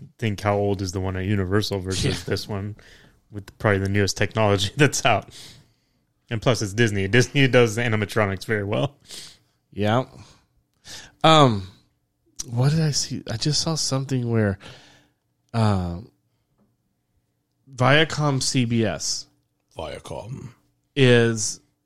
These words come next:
Speaker 2: possibly out, going to go up for sale to either Netflix or Amazon.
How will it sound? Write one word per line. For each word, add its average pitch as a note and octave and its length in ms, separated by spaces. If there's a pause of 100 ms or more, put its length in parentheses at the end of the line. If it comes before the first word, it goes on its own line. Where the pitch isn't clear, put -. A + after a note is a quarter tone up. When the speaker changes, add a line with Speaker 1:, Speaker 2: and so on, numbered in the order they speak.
(300)
Speaker 2:
possibly C3+ 460
out, A2+ 160
going A#2 220
to A2 60
go A2+ 100
up A2 140
for A2+ 100
sale G#2 380
to G#2 140
either G#2+ 280
Netflix A2 720
or G2+ 340
Amazon. F#2 560